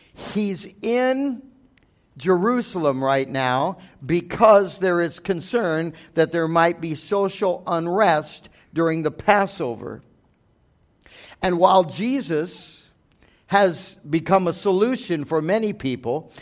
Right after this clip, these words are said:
he also has caused crowds to gather and tension to rise.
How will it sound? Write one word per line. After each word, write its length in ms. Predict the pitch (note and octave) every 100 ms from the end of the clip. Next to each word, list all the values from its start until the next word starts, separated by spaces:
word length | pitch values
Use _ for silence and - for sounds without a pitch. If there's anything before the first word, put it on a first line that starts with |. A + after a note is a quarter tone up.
| - -
he 180 | G#3+ G#3+
also 440 | A3 A#3+ - G#3+
has 280 | F3+ F3 F3+
caused 560 | - F#3 F#3 F#3 - - - -
crowds 600 | - A#3 A3 A3+ E3+ -
to 100 | F#3+
gather 580 | C#3+ D3 C#3 C#3+ E3+ -
and 220 | D#3+ D#3+ -
tension 560 | G#3+ G#3+ - F3 D3
to 80 | C#3
rise. 1000 | C3 B2 G#2+ F#2 F2 D2 - _ -